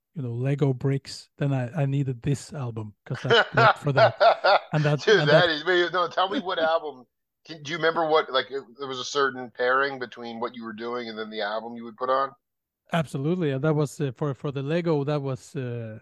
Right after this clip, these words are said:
Speaker 1: Carmen, the classical, uh, uh,
Speaker 2: Wow.
Speaker 1: like, you know, 'cause that, that, that I was a lot into the, you know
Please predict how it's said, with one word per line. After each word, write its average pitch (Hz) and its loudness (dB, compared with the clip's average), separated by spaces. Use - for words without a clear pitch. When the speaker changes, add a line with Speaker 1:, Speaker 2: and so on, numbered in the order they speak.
Speaker 1:
Carmen, 151 0
the - -12
classical, 120 -4
uh, - -4
uh, 120 -6
Speaker 2:
Wow. 110 4
Speaker 1:
like, - -20
you 139 -2
know, 139 2
'cause - -2
that, 165 4
that, 190 2
that 160 -2
I 156 -4
was 135 -2
a 147 -2
lot 143 0
into 143 0
the, 131 -4
you 120 -4
know 117 -6